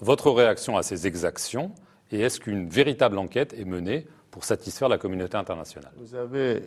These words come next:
Speaker 2: lorsqu'il y a des conflits dans des pays, il y a toujours une forte de lo-, une, une cer-, un certain lobby qui diffuse un certain nombre d'informations.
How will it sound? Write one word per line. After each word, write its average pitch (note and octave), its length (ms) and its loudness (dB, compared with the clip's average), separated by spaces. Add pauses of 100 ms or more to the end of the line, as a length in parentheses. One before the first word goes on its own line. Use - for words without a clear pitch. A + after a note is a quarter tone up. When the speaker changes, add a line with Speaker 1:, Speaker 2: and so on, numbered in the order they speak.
(140)
Speaker 2:
lorsqu'il G#2+ 420 0
y F2+ 40 2
a - 20 -2
des E2+ 120 -2
conflits F2 380 -6
dans F2+ 140 -6
des E2+ 120 -6
pays, F#2+ 500 -4 (840)
il G2 80 -4
y F#2 40 2
a F2+ 80 0
toujours G2 800 -6 (380)
une G2+ 160 -4
forte F#2+ 340 -4
de F2+ 100 -6
lo-, E2+ 300 -6
une, G2+ 380 -6
une G#2 80 -4
cer-, F2 320 -8
un G2+ 140 -6
certain F#2 420 -6
lobby F2+ 580 -6 (640)
qui F#2+ 120 -4
diffuse F2+ 380 -2
un F#2 80 -2
certain E2+ 280 -4
nombre F2 200 -4
d'informations. D2+ 720 -8